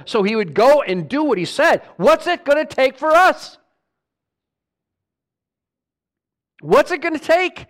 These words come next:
If we're truly child of God, if we're truly a child of God, will he discipline us? Yes or no? Absolutely. And we see it firsthand with Jonah.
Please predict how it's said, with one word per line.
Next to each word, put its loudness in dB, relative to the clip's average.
If -2
we're -4
truly -4
child 0
of -6
God, 2
if -6
we're -2
truly -4
a -6
child -2
of -4
God, 0
will 0
he -4
discipline -4
us? -2
Yes 0
or 4
no? 0
Absolutely. -6
And -6
we -6
see -6
it -10
firsthand -8
with -8
Jonah. -8